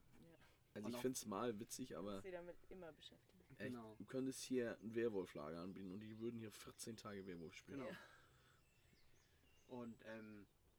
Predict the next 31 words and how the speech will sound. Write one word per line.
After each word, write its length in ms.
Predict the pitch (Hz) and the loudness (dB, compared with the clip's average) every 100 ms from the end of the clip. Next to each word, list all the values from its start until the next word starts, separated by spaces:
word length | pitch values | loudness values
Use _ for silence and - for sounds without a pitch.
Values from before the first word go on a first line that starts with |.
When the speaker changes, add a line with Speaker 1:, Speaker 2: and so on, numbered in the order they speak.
| - - - - - - | -20 -20 -20 -20 -20 -14
Speaker 2:
dann 180 | 110 113 | -12 -8
haben 200 | 113 113 | -6 -6
wir 100 | 120 | -6
hier, 260 | 117 117 | -6 -6
äh, 840 | 107 110 110 - - 117 107 104 104 | -6 -8 -10 -14 -10 -8 -8 -10 -10
auf 80 | 107 | -12
dem 120 | 104 | -8
Lagerplatz 340 | 107 127 123 120 | -6 -6 -6 -6
auf 80 | |
der 80 | 117 | -6
Wiese 180 | 123 120 | -6 -6
noch 80 | 117 | 6
mal 120 | 120 | 8
ein 40 | - | 8
bisschen, 260 | - 127 131 - - - - - - - | 2 4 4 4 -6 -20 -20 -20 -20 -12
haben 120 | 117 | -10
die 60 | 110 | -8
noch 80 | 113 | -8
mal 100 | 113 | -8
ein 40 | |
bisschen 180 | 117 120 | -8 -6
mit 80 | 107 | -6
dem 60 | |
Ball 220 | 104 110 113 | -6 -6 -6
gespielt. 380 | 107 - 107 | -10 -8 -6
Also 140 | 107 104 | -6 -4
wir 80 | 117 | -2
haben 80 | |
die 80 | 113 | -2
schon, 400 | - 139 139 117 - - | 0 0 2 0 -6 -6
trotz 320 | 131 - | -6 -6